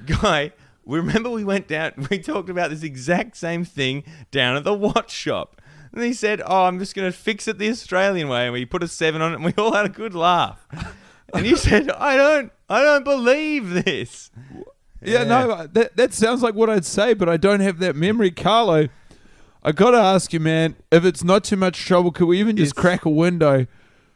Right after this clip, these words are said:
Speaker 2: Because I'm starting to feel like there's not enough oxygen in here.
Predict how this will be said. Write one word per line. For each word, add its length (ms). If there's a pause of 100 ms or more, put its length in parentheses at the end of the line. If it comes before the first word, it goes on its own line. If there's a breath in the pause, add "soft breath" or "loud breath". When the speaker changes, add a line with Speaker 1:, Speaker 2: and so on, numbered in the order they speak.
(100)
Speaker 2:
Because 540
I'm 140
starting 340
to 60
feel 300
like 200
there's 160
not 160
enough 220
oxygen 520
in 140
here. 300